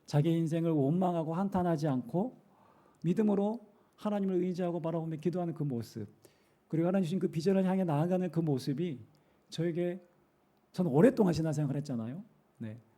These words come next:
근데 저보다도 오히려 더 열정적이고 믿음이 있는 것처-, 믿음이, 이, 더 큰 믿음이 있는 것처럼 보이니까 제가 오히려 도전이 되고, 네. 지금은 뭐 하는지 모르겠지만 제가 오래전에 들었을 때는 대학교 때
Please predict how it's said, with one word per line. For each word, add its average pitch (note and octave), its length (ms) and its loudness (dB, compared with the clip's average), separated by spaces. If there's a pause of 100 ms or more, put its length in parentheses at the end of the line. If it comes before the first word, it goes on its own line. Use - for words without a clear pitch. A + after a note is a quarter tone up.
(200)
근데 E3+ 180 -6
저보다도 G#3 420 2
오히려 A3+ 220 4
더 G3+ 300 2 (400)
열정적이고 D3 1000 -4 (720)
믿음이 D3+ 300 6
있는 C#3 180 2
것처-, D3 280 -4
믿음이, D#3+ 480 2
이, A#2+ 500 -6 (140)
더 C#3+ 180 -6 (180)
큰 F#3+ 200 0
믿음이 F3+ 280 2
있는 D3 160 2
것처럼 D3 240 -2
보이니까 D3 560 -2 (400)
제가 - 200 8
오히려 E3+ 200 2
도전이 C3+ 360 2
되고, G#2 320 -10 (520)
네. G#2 240 -12 (680)
지금은 D3+ 340 -2
뭐 A#2 100 -2
하는지 C#3+ 240 2
모르겠지만 B2 760 -6 (480)
제가 D3 440 -4
오래전에 E3+ 420 0
들었을 D#3+ 360 -4
때는 D#3 440 -4 (460)
대학교 D3+ 400 -2
때 C3+ 400 -8